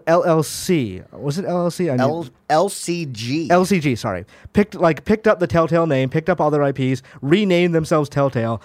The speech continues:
Speaker 1: Everyone's like, "This is not Telltale. This is just a company, like, masquerading in their clothes."
Speaker 2: Hmm.
Speaker 1: They have, so when The Wolf Among Us two was announced, the, the game had already been announced by Telltale at one point. It was,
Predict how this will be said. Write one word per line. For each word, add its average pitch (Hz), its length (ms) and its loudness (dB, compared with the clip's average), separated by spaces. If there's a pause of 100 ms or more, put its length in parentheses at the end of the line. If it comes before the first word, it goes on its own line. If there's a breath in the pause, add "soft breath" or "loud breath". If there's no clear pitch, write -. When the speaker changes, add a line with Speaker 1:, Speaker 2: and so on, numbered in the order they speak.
(160 loud breath)
Speaker 1:
Everyone's 190 300 4
like, 139 160 2
"This 151 200 0
is 269 140 0
not 147 260 2
Telltale. 123 560 2 (220 loud breath)
This 190 180 2
is 277 80 2
just 180 180 0
a 143 60 0
company, 139 440 -2
like, 127 280 -4 (220 soft breath)
masquerading 143 760 0
in 123 80 -2
their 117 140 -2
clothes." - 520 -8 (640 loud breath)
Speaker 2:
Hmm. 151 80 -8
Speaker 1:
They 185 340 4
have, 180 420 0 (440)
so 196 200 4
when 190 140 4
The 180 80 4
Wolf 170 160 4
Among 170 240 2
Us 170 120 0
two 160 220 0
was 143 140 0
announced, 123 420 -4 (220 soft breath)
the, 156 180 2
the 139 220 0
game 196 240 4
had 220 100 4
already 185 160 4
been 170 140 0
announced 143 340 0
by 135 160 2
Telltale 123 420 -4
at 123 220 -6
one 131 280 -2
point. 135 360 -4 (340 loud breath)
It 151 100 2
was, 147 500 -2